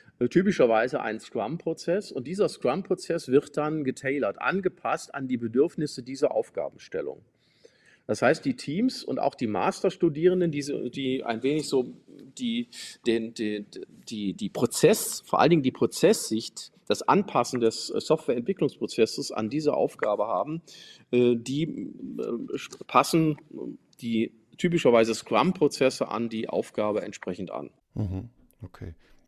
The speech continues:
Speaker 2: Ist es dann für die Masterstudenten auch quasi
Speaker 1: Ja.
Speaker 2: ein Lernprojekt in dem Sinne?
Speaker 1: Das ist ein
Speaker 2: Ähm, oder machen die das eher so nebenbei?
Speaker 1: Nein, das machen die nicht nebenbei. Die müssen aus ihrer Sicht eben ein sogen-, auch ein sogenanntes Masterprojekt belegen.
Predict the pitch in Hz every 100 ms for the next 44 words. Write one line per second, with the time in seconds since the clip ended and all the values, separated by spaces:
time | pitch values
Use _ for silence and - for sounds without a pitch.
0 | - - 127 117 127 123 135 113 113 110
1 | 101 90 123 - - 156 147 - _ _
2 | - - 143 131 127 131 123 - 92 80
3 | - - - - - 131 131 104 107 147
4 | 196 123 113 107 101 101 123 160 165 170
5 | 165 147 135 131 123 123 - 147 214 262
6 | 262 _ - 113 - 143 - 113 113 123
7 | 123 117 131 127 123 127 135 127 123 120
8 | 120 113 117 113 107 90 82 76 78 104
9 | 131 160 151 147 135 127 180 196 190 180
10 | 160 170 151 143 147 - 156 131 117 131
11 | 143 156 160 - 160 - 120 127 110 113
12 | 135 135 - 120 165 - 117 127 139 123
13 | 117 - 98 113 185 - 190 - 165 180
14 | - - 147 139 175 240 269